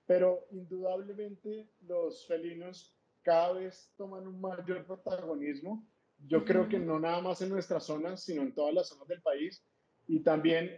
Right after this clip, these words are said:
Speaker 1: eh, son, son unos, son unas mascotas increíbles, eh, que, pues, bueno, merecen mucha atención por parte de los profesionales, eh, veterinarios, porque cada vez está tomando mayor importancia.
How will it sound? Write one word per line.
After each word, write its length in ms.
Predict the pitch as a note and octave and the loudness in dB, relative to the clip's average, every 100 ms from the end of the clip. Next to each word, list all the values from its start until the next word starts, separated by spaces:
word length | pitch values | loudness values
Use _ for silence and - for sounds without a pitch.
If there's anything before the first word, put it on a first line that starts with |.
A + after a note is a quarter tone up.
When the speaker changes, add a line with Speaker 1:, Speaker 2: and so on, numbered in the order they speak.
| G3 | -2
Speaker 1:
eh, 360 | F#3 F3+ F3 E3 | 0 0 -4 -10
son, 460 | - F3 F3 F3 - | -8 -6 -6 -10 -16
son 240 | - E3+ | -10 -8
unos, 400 | E3+ F3 F#3 - - | -6 -4 -6 -6 -10
son 160 | E3+ | -6
unas 160 | E3+ F3+ | -4 -2
mascotas 560 | F3+ D#3+ E3+ D#3+ D#3 | -2 -2 -2 0 0
increíbles, 920 | G3 F3+ E3+ C#3 C#3+ D3 E3+ F3+ - _ _ _ - | -2 -2 0 4 4 4 2 -6 -10 _ _ _ 0
eh, 360 | D#3 D3+ C#3 C3+ | 4 4 2 -2
que, 100 | D3+ | -2
pues, 260 | E3 C3 | -2 -2
bueno, 360 | C3+ D#3 C#3+ A#2+ C#3 | 0 0 0 -6 -4
merecen 540 | D#3 D#3 D3+ F3 F3 _ _ - | -2 0 0 -2 -4 _ _ -10
mucha 320 | F#3 G3 G3+ | -4 -4 -4
atención 420 | F#3 G3 D#3 D#3+ | -4 -6 -6 -8
por 180 | C3+ E3+ | -4 -2
parte 240 | F3+ F3 F#3 | 0 0 -2
de 60 | |
los 120 | F3+ | -6
profesionales, 880 | - E3+ D#3+ D3+ C#3 C#3 D#3+ - - _ _ - | -8 -8 -8 -10 -6 -2 -2 -4 -18 _ _ 2
eh, 140 | D3 | 2
veterinarios, 800 | C#3+ D3+ D#3 C#3 C#3 C#3+ D#3 E3 | 4 6 6 6 6 4 2 0
porque 460 | - D3+ D#3 C#3 - | -2 -2 2 0 2
cada 260 | C#3+ C#3+ | 0 2
vez 140 | D3+ C#3+ | 0 -2
está 260 | - D#3 | -2 -2
tomando 340 | D3+ D3 C#3+ C#3+ | -2 -6 -6 -6
mayor 360 | D3 B2+ B2 | -4 -4 -4
importancia. 840 | B2+ - D3 B2+ - B2 A2+ - | -6 -6 -6 -6 -6 -8 -8 -10